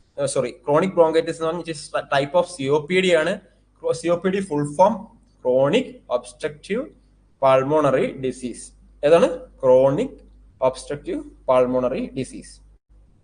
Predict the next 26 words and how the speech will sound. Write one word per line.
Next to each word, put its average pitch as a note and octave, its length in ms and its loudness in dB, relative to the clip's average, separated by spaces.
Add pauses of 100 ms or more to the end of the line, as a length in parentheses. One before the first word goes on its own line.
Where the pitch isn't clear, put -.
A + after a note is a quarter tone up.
(880)
അപ്പൊ - 120 4
ഇത് F#3+ 360 -2
ഓവർ E3+ 460 6
ടൈം C3+ 240 -2
ആണ്. F#2+ 140 -12 (260)
ഈ C#3 40 -18
ക്രോണിക് C#3 360 -2
എന്ന് A3 160 -4
പറഞ്ഞാൽ G#3 240 -4
എന്താണ്? E3+ 320 -6 (760)
ഒരുപാട് F#3 580 -2
സമയം D#3+ 500 -2
എടുത്തിട്ടാണ് B2+ 500 -4
ഉണ്ടാകുന്നത്. G2 420 -8 (2000)
അപ്പൊ D#3 240 0
നമ്മള് F#3+ 320 2 (240)
അക്യൂട്ട് G3 500 -2
വരുമ്പോ D#3+ 320 0
നമ്മള് C#3+ 400 0
മൈൻഡ് C3 380 -2
ചെയ്യാതെ D3 420 0
വിടുമ്പോ B2+ 600 -4
അത് C#3+ 180 -10
ക്രോണിക്കിലേക്ക് B2 560 -6
പോകാനുള്ള A2 840 -4
സാധ്യതയുണ്ട്. F#2 680 -8